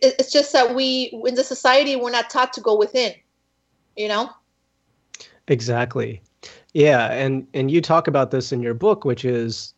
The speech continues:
Speaker 2: you know, different ways to avoid falling into the,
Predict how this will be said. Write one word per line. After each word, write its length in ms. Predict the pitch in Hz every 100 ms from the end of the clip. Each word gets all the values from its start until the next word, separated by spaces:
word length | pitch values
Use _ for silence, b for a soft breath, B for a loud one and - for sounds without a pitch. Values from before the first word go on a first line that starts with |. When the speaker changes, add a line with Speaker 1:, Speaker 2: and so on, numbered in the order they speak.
| _ _
Speaker 2:
you 100 | -
know, 120 | 123
different 400 | 120 160 165 151
ways 360 | 139 143 135 135
to 120 | 139
avoid 640 | 120 120 131 131 127 120
falling 580 | - _ 135 127 127 120
into 560 | 139 143 135 135 127 117
the, 420 | 120 113 110